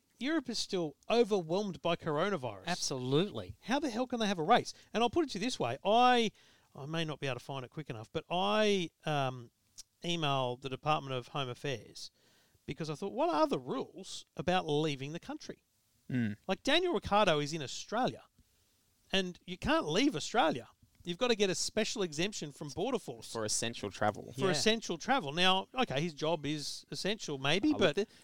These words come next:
Speaker 3: they've given the Warriors and stuff in rugby league the all clear to come in. Like, I'm sure
Speaker 1: I think, I think it'll simply be if you wanna come back,
Speaker 3: Yeah.
Speaker 1: <laughs> then it's fourteen days.
Speaker 3: But then I also think if they come back, it's gonna be just all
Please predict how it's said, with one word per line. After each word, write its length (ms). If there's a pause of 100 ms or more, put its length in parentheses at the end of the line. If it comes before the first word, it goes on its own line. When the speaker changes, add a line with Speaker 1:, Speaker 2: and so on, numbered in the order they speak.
Speaker 3:
they've 140
given 200
the 80
Warriors 500
and 100
stuff 540
in 140
rugby 240
league 360
the 340 (300)
all 200
clear 240
to 80
come 200
in. 100
Like, 140
I'm 80
sure 460 (140)
Speaker 1:
I 40
think, 240
I 80
think 160
it'll 120
simply 260
be 260
if 120
you 60
wanna 120
come 200
back, 380 (680)
Speaker 3:
Yeah. 180 (180)
Speaker 1:
<laughs> 200
then 120
it's 140
fourteen 400
days. 400
Speaker 3:
But 100
then 140
I 140 (100)
also 300
think 140
if 80
they 100
come 220
back, 380 (160)
it's 180
gonna 200
be 420 (540)
just 180 (100)
all 500